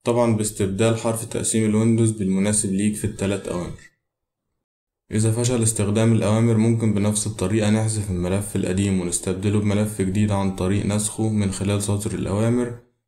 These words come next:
من جهاز آخر عليه نفس إصدار الويندوز، أو من ملفات وسائط تثبيت نفس إصدار الويندوز. على الجهاز السليم بنفذ الأمر ده عشان أنسخ الملف من مكانه لجهاز خارجي،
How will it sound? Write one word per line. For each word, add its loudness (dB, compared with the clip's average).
من 0
جهاز 2
آخر 0
عليه 2
نفس 0
إصدار 0
الويندوز، 2
أو 0
من 2
ملفات -2
وسائط -2
تثبيت -2
نفس -2
إصدار -2
الويندوز. -6
على 2
الجهاز 4
السليم 2
بنفذ 2
الأمر 2
ده 2
عشان 0
أنسخ 0
الملف 0
من 0
مكانه 0
لجهاز 0
خارجي، 0